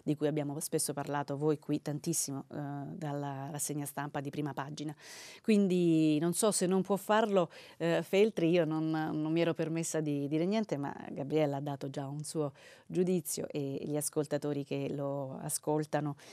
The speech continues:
eh, che lo hanno ascoltato, hanno ascoltato questo titolo, mm, ci, ci penseranno. Vi leggo qualche messaggio. Vi le-, non, in-, ringrazio chi mi dice bentornata, non leggerò gli complimenti, leggo solo le critiche, ehm, e, ov-,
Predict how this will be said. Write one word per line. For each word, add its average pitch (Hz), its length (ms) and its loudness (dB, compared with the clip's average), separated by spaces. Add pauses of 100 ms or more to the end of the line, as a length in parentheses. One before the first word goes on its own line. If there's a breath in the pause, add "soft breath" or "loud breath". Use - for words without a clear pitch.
(200 loud breath)
eh, 156 300 2
che 160 80 2
lo 160 80 6
hanno 151 140 4
ascoltato, 143 560 -2
hanno 131 80 -4
ascoltato 135 320 -6
questo 143 260 0
titolo, 139 480 0
mm, 160 160 -4
ci, - 960 -8 (300 loud breath)
ci 180 140 -2
penseranno. 160 520 0
Vi 185 80 2
leggo 175 220 4
qualche 208 280 0
messaggio. 170 720 0 (1300 loud breath)
Vi 185 300 4
le-, 208 140 8
non, 208 360 4
in-, 196 360 2
ringrazio 202 460 6
chi 202 120 2
mi 185 80 2
dice 190 240 2
bentornata, 202 640 4
non 190 160 4
leggerò 185 380 4
gli 180 180 0
complimenti, 185 520 0
leggo 156 240 0
solo 156 240 -2
le 147 100 -4
critiche, 185 500 -2
ehm, 151 720 -2
e, 143 640 -6
ov-, 147 240 -8